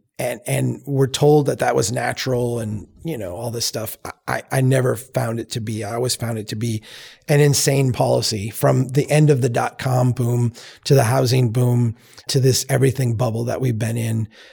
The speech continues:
The whole idea that we lower interest rates at the top and then somehow say, "Well, the market wants lower interest rates," has always just been absurd to me. When you force people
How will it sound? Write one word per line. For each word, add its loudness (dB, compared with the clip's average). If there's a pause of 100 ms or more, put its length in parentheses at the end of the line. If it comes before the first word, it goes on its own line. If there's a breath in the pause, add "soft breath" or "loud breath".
(160 loud breath)
The 2
whole 6
idea 4
that 0
we 4
lower 6
interest 0
rates -2
at -6
the -6
top 0
and 0
then 0
somehow 0
say, -2
"Well, 2
the 2
market 0
wants -2
lower 2
interest -2
rates," -4
has -6
always 2
just -4
been -4 (300 loud breath)
absurd 2
to 2
me. -2 (580 soft breath)
When 4
you 8
force 2
people 2